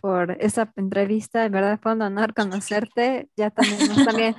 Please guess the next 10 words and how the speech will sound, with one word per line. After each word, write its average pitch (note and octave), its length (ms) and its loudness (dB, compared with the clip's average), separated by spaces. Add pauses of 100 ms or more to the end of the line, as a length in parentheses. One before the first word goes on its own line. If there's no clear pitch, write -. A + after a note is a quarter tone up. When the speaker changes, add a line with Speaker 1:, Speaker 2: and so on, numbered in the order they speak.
(200)
Speaker 1:
una B3+ 300 2
idea A#3+ 340 4
de G#3+ 200 -2
la G3+ 140 -4
carrera G#3+ 480 -2
de G3 180 -2
odonto, G#3+ 680 -6
un G#3+ 180 -8
poco G#3 340 2
más. G#3+ 500 -2